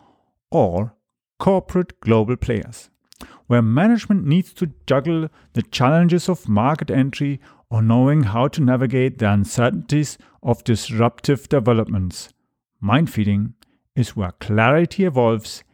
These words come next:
and helps solving organizational challenges.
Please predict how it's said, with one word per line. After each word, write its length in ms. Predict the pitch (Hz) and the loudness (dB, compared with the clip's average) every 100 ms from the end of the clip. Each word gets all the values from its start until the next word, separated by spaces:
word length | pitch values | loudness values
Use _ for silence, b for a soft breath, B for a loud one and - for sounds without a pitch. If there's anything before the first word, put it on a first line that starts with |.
| _ _ - | _ _ -4
and 220 | 107 101 | 0 0
helps 480 | - 117 127 - - _ | -2 -4 -4 -6 -18 _
solving 680 | - - 104 104 107 117 180 - | -20 -4 0 0 0 0 -2 -8
organizational 1000 | - 185 110 104 104 98 101 101 - 131 | 0 2 2 2 2 0 -2 -2 -2 -4
challenges. 720 | 139 - 98 92 98 87 - | -4 -4 -2 -2 -6 -10 -14